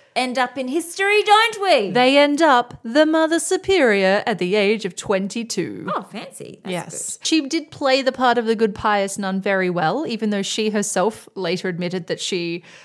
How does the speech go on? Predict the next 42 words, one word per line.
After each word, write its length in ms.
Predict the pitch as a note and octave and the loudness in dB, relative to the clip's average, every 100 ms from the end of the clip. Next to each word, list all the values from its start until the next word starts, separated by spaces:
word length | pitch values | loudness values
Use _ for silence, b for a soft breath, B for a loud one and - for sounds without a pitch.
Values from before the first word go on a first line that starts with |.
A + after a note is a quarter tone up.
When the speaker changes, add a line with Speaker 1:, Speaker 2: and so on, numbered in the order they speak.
| B | B
Speaker 2:
was 380 | A3+ B3 B3 D4 | -8 -6 -6 -8
not 480 | D#4+ F#4+ B3+ - - | -6 -4 -4 -8 -16
a 80 | - | -12
very 400 | F3 E3 F3 F3+ | -6 -4 -2 -4
good 420 | F3+ F3 E3+ E3 - | -6 -6 -6 -8 -14
nun, 460 | - E3+ D3+ F#3+ F4 B B | -12 -8 -6 -6 -10 B B
Speaker 1:
Well, 200 | - D4+ | 0 2
Speaker 2:
not 40 | A4 | 2
Speaker 1:
I 120 | F4+ | 0
Speaker 2:
actually 360 | A#3 - - G#3 | -2 -2 -6 -6
particularly 480 | - C4 - A#3 A#3 | -6 -10 -6 -2 -2
religious. 580 | F#3 F#3+ - D#4+ - - | -2 -2 2 2 0 -4
Speaker 1:
Well, 80 | C5+ | -2
I 100 | C#5 C#5+ | 0 0
guess 120 | E5+ | 0
that's 160 | D#5 B4 | -2 -6
an 80 | G#4+ | -6
interesting 480 | F#4 F4+ F4+ C#4 A#3+ | -6 -6 -6 -6 -6
idea, 300 | C4 A4 A4 | -4 -2 -2
isn't 180 | F#4 G#4 | -2 -6
it? 160 | F#3 - | -8 -10
'Cause 100 | - | -6
we 120 | F#4 | -6
talked 360 | F#4 A#4 - D4 | -2 -4 -4 -8
a 80 | |
little 240 | C4+ C#4 C#4+ | -8 -8 -6
bit 140 | B3+ | -6
about 220 | G#3+ G3 | -6 -6
this 140 | G#3 G3 | -8 -8
idea 320 | F#3+ F#3+ F#3+ | -8 -8 -8
that, 280 | F#3 - - | -10 -12 -10
you 100 | G3+ | -10
know, 260 | C3+ E3+ A3 b b b - | -8 -10 -12 b b b -16
so 240 | - G#3+ | -8 -8
she's 180 | A3+ A3+ | -8 -6
gone 240 | C#4+ D4+ | -2 -2
into 220 | C#4+ B3 | -4 -8
the 60 | G3 | -12
convent 460 | - A3 G#3+ F3+ D3+ | -8 -6 -6 -8 -10
because 260 | F3 F#3+ | -12 -12
she's 220 | - F3+ | -10 -8
not 320 | F#3+ F#3 - | -6 -6 -8